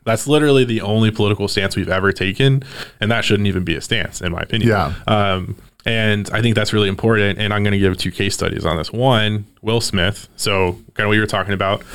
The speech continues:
Speaker 1: no one would ever have had a problem with you being a Will Smith supporter until the slap that he did, um,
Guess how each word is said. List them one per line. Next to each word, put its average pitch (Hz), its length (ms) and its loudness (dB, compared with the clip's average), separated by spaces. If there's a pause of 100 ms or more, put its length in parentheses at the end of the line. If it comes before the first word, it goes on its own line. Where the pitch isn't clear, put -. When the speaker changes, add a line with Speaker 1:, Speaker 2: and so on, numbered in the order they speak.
(760)
Speaker 1:
no 123 160 2
one 120 280 2
would 110 140 -2
ever 117 340 2
have 113 160 0
had 110 180 -2
a 107 60 0
problem 104 400 0
with 95 140 -2
you 104 80 2
being 104 180 2
a 101 80 4
Will 95 160 4
Smith 98 240 0
supporter 90 580 0
until 101 640 0 (120)
the 98 220 2
slap 101 420 -2
that 95 200 -2
he 101 140 -4
did, 92 340 0 (360)
um, 90 520 -2